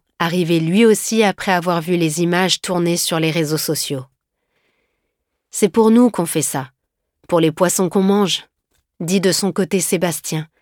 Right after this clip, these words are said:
salarié d'une association chargée de sensibiliser les entreprises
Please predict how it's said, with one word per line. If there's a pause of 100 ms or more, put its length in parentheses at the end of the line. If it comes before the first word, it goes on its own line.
(280)
salarié
d'une
association (260)
chargée
de
sensibiliser
les
entreprises